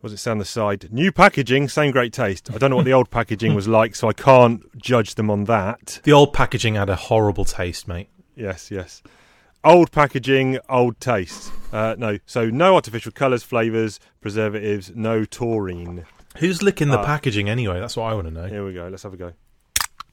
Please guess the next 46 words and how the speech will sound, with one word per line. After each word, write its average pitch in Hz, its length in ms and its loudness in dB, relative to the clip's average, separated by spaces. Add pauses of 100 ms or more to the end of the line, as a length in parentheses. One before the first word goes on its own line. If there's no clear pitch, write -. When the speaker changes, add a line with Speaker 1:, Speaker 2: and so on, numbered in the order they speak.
(280)
Speaker 1:
It's - 140 -12
a 117 60 -8
two - 160 -6
hundred 147 200 0
and 131 80 -6
fifty 127 280 -6
mil 113 220 0
can. 175 500 -2 (1120)
Uh, 98 260 -12
let's 92 140 -18
have 98 100 -16
a 90 60 -18 (140)
taste 95 300 -20
on 98 60 -18
this. 135 220 -18
Speaker 2:
Man, 135 260 -8
I'm, 151 140 -6
like, 104 240 -8
I'm 131 180 -2
well 139 160 2
ahead 101 220 0
of 98 100 -6
you 104 100 2
in 101 100 -2
the 98 60 -4
mills 101 600 -2 (240)
on 101 60 -12
that 107 200 -8
one. 92 220 -10 (680)
Speaker 1:
<sighs> - 120 -14 (1900)
Had 160 280 2
no 185 240 6
real 170 300 6
idea 139 280 6
what 143 200 0
this 135 160 -2
was 127 80 -8
gonna 127 140 0
taste 131 280 -2
like. 104 140 -4
A 104 60 -10
sparkling 190 920 4
green 135 260 0
tea 127 180 -6
with 117 120 -2
mint. 120 480 -2